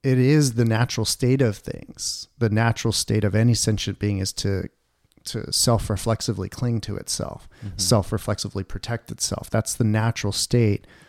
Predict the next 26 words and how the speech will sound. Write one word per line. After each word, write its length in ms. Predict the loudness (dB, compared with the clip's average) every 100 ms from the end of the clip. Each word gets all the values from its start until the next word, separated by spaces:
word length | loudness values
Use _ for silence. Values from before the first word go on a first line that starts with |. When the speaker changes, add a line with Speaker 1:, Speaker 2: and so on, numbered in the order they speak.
| _
Speaker 2:
Hmm. 340 | -12 -10 -10 -14 -18 _
Speaker 1:
And 160 | 2 4
that, 340 | 4 0 -8 _ _
that 380 | -6 -4 -4 -10 -4
self-preservation 1300 | 2 6 6 4 4 6 6 4 6 6 6 4 6
mode 400 | 6 6 6 6
or 120 | 6
that 280 | 4 0 -2
clinging 540 | -2 4 6 8 6 4
to 160 | 2
self 480 | 4 4 6 4 4
mode, 460 | 6 8 6 4 2 -4 -14
Speaker 2:
Mm-hmm. 240 | -12 -12 -14 _ _ _ 0
Speaker 1:
the 160 | 4
idea 320 | 6 8 8 8
of 80 |
Buddhism 340 | 8 6 6 4
is 100 | 4
that 100 | 2
it 100 | 2
got 220 | 4 4
us 200 | 4 2
to 140 | -2 -2
a 40 |
certain 440 | 0 2 2 4
point, 400 | 4 4 2 2